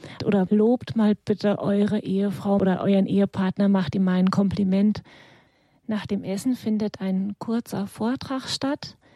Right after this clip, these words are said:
Und während des Vortrages gibt es immer wieder Zeit für Paarübungen. Wir haben ein Teilnehmerheft. Na, jeder Teilnehmer bekommt ein Heft. In diesem Heft stehen für jeden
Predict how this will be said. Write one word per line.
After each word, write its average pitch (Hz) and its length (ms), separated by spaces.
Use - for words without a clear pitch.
Und 214 340
während 202 280
des 208 160
Vortrages 233 680
gibt - 160
es 226 120
immer 214 240
wieder 208 260
Zeit 220 460
für 226 200
Paarübungen. 262 920
Wir 220 220
haben 202 220
ein 196 320
Teilnehmerheft. 240 960
Na, 220 100
jeder 214 300
Teilnehmer 214 500
bekommt 208 400
ein 185 140
Heft. 240 360
In 208 80
diesem 214 260
Heft 202 300
stehen 202 580
für 214 120
jeden 247 640